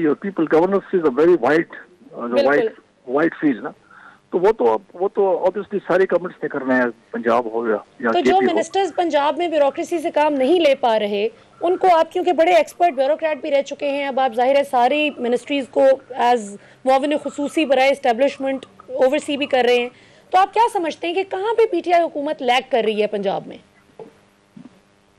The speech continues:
Speaker 1: देखिए, पंजाब में, अ, मैं वैसे डायरेक्टली तो पंजाब,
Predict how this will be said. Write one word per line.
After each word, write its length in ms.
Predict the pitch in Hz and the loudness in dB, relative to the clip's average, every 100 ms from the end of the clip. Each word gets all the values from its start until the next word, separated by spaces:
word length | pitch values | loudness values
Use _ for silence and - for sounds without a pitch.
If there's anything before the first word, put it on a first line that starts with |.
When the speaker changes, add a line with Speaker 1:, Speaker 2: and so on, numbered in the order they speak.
| - - _ _ - - _ _ _ - - _ | -20 -20 _ _ -20 -20 _ _ _ -20 -20 _
Speaker 1:
देखिए, 240 | 139 160 175 | 0 0 0
पंजाब 460 | - 170 143 175 | 0 2 4 4
में, 400 | 180 170 175 175 175 | 2 2 2 2 0
अ, 200 | - 151 151 143 139 - _ _ 143 | -6 -8 -6 -4 -6 -14 _ _ -10
मैं 160 | 165 | -6
वैसे 220 | 160 - | -4 -4
डायरेक्टली 400 | 151 143 151 - | -2 -2 -2 -2
तो 100 | 175 | -4
पंजाब, 440 | - 127 120 139 | -2 0 2 2